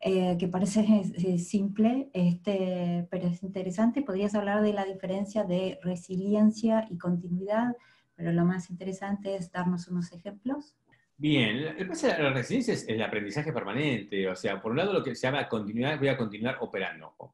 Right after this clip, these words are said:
Speaker 2: sea, la palabra continuidad es voy a seguir. ¿Cómo? Ah, ahí está el secreto. ¿Cómo voy a seguir? Y depende. Y, y, ¿pero por qué depende? Y ahí empezamos. O sea, cuando me gusta,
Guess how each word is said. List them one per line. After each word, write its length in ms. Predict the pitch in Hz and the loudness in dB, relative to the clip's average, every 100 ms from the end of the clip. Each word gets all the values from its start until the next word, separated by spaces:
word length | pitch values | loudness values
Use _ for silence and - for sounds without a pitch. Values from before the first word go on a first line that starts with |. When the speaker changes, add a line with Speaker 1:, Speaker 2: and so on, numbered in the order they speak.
| 85 | -18
Speaker 2:
sea, 100 | 87 - - | -20 -20 -10
la 100 | 110 | -6
palabra 220 | 165 220 | -2 0
continuidad 380 | 156 117 117 170 | 2 2 0 0
es 260 | 202 - _ | -2 -6 _
voy 200 | 95 127 | -4 -2
a 60 | 170 | 0
seguir. 440 | - 101 90 - _ | -2 -4 -6 -8 _
¿Cómo? 480 | - 95 92 - _ _ _ _ _ _ _ _ | 2 2 2 -8 _ _ _ _ _ _ _ _
Ah, 320 | - - - - | -16 -14 -16 -10
ahí 180 | 78 107 | -2 -2
está 140 | 104 | 2
el 60 | 120 | 2
secreto. 540 | 107 123 156 - - _ _ | 4 2 2 -2 -8 _ _
¿Cómo 200 | - 196 | 0 2
voy 120 | 156 | 4
a 60 | 123 | 2
seguir? 400 | - - - - | 0 -6 -10 -6
Y 160 | 113 107 | -2 -2
depende. 640 | 98 120 107 87 80 - _ _ | 2 2 2 -2 -8 -16 _ _
Y, 300 | 110 113 117 | -8 -8 -6
y, 40 | 110 | -4
¿pero 260 | 127 127 - | -2 -2 0
por 160 | 131 | -2
qué 120 | 170 | 0
depende? 400 | 156 123 98 - | 0 0 -2 -4
Y 60 | 95 | -2
ahí 120 | 107 | -2
empezamos. 540 | 143 120 - 120 95 - | 0 -2 0 0 0 -8
O 60 | |
sea, 240 | - 95 90 | -10 -8 -6
cuando 180 | 98 | -6
me 120 | 107 123 | -2 -2
gusta, 240 | 139 110 | 0 -4